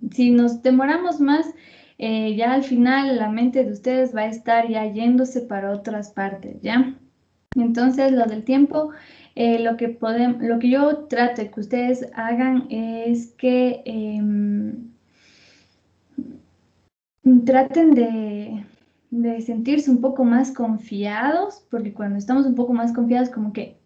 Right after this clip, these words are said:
tendemos a ser más fluidos, ¿ya? Así que lo del tiempo negado, negado, porque tenemos que aprender a exponer lo que estamos tratando de hacer y decir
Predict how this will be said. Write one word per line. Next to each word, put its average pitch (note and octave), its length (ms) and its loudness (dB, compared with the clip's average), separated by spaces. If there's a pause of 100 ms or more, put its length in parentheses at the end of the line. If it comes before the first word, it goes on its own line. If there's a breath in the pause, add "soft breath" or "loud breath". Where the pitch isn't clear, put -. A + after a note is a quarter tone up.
(140)
tendemos A#3 460 4
a G#3+ 60 -4
ser A3 160 -6
más G#3+ 240 -4
fluidos, G3 540 -10
¿ya? C#4 300 2 (840 loud breath)
Así A#3 280 0
que C#4+ 100 2
lo C4 120 6
del A#3 160 2
tiempo D4 280 2
negado, G3 480 0
negado, G#3 480 -4
porque G#3 280 -8
tenemos A#3+ 460 2
que - 100 -6
aprender G3+ 640 -6
a G3+ 260 -6
exponer A3 680 -2
lo D#4 140 2
que G#3+ 80 -6
estamos A3+ 420 -4
tratando G#3+ 460 -4
de G3+ 120 -4
hacer B3+ 220 0
y B3+ 100 0
decir D4 420 -2